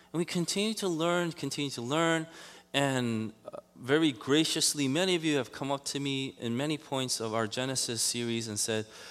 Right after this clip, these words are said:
"Wow, I didn't know that about Genesis. It really blew me away. Thank you for that insight. Thank you for the message." And that's great. And I'm so happy that you shared it with me. I'm so humbled that I can share that with you.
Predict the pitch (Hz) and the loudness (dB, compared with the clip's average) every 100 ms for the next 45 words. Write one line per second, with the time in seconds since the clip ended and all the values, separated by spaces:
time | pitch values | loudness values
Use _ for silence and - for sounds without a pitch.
0 | - - 127 127 107 104 139 165 135 117 | -18 -2 2 4 2 0 -2 0 2 4
1 | 123 123 117 113 107 98 120 120 113 117 | 2 2 0 0 -2 -2 -2 0 0 -2
2 | 107 98 92 127 151 143 120 123 120 113 | -4 -6 -4 -2 -2 -2 -2 -4 -2 -2
3 | 107 104 104 104 104 - - - - 131 | -2 0 2 2 -2 -10 -20 -18 -6 -2
4 | 135 - 127 - 120 110 107 - 135 127 | -2 -4 -8 -4 -2 -2 -2 -2 0 2
5 | - 120 117 - 110 - 107 - 95 92 | 2 0 -2 -4 -8 -6 -10 -6 -4 -2
6 | 131 135 131 120 104 - - - - - | 0 0 0 0 -4 -8 -10 -20 -20 -8
7 | 123 180 220 - - 127 127 92 - - | -4 -4 -2 -4 -2 0 0 -2 -8 -4
8 | 151 175 202 196 - 190 175 - 147 - | -2 2 2 4 2 2 0 -2 -4 -2
9 | 127 123 113 - 117 113 110 107 - 117 | -4 -2 -4 -2 0 2 2 0 -4 -8
10 | 110 - - - 139 135 123 107 - - | -8 -14 -12 -4 -2 0 -2 -4 -4 -4
11 | 156 151 147 131 113 110 107 107 101 - | -2 0 0 0 0 0 -2 -6 -6 -10
12 | - - - 139 135 120 110 131 135 120 | -12 -2 2 4 6 6 4 2 2 0
13 | 107 101 110 139 180 151 120 | -2 -2 -2 2 6 6 4